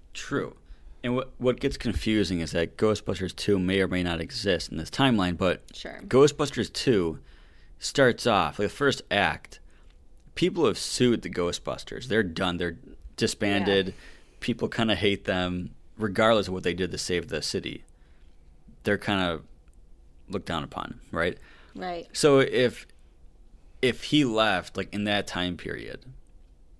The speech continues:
Speaker 1: who knows what timeline they're going off of, but if he went,
Speaker 2: That's
Speaker 1: like,
Speaker 2: true.
Speaker 1: "There's no more Ghostbusters," like, "Hey, you have to stop investigating,"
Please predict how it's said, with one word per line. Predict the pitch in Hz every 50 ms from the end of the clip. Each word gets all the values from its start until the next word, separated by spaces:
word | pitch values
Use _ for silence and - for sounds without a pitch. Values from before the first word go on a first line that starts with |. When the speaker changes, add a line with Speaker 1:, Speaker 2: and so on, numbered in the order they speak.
| - - - - - - - - - - - - - - - - - - - - - -
Speaker 1:
who | 95 123 156
knows | 160 147 113
what | 107 110
timeline | - - 98 101 98 90
they're | 82 87
going | 85 87 82 80 78
off | 69 - - -
of, | 82 78
but | - 90 87
if | 90 -
he | - 120
went, | 110 -
Speaker 2:
That's | 95 -
Speaker 1:
like, | 95 92 90
Speaker 2:
true. | - - 277 233 165 160 160 185 214 208 -
Speaker 1:
"There's | 107 104 87
no | 117 120
more | 120 113 98
Ghostbusters," | 101 101 98 95 - - 104 92 - - 101 92
like, | 92 87 85
"Hey, | - 104 104
you | 101
have | 95 -
to | -
stop | 85 - - 101 95 92 - - - - - - -
investigating," | 110 95 90 98 92 - - 101 90 87 87 82 87 85 85 85